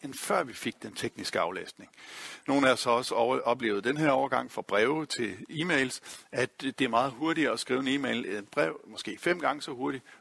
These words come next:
Bruger man så en femtedel tid på kommunika-, på kommunikation? Nej, man kommunikerer med halvtreds gange så mange og bruger dermed meget mere tid. Så hver gang teknikken aflaster os og giver os mere tid, så omsætter vi det i nye belastninger.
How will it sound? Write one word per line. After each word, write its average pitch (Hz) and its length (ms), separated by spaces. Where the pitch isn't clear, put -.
Bruger 127 160
man 160 140
så 156 100
en 143 100
femtedel 147 460
tid 151 180
på - 80
kommunika-, 131 480
på 120 200
kommunikation? 127 680
Nej, 113 200
man 135 120
kommunikerer 131 460
med 123 100
halvtreds 135 380
gange 135 200
så - 80
mange 151 300
og 120 260
bruger 127 160
dermed 131 360
meget 127 180
mere 120 160
tid. - 260
Så - 140
hver 175 280
gang 156 260
teknikken 156 480
aflaster 139 520
os - 220
og - 160
giver 214 200
os - 140
mere 165 160
tid, 160 240
så - 160
omsætter 139 680
vi 107 140
det 101 120
i 101 40
nye 107 200
belastninger. 87 560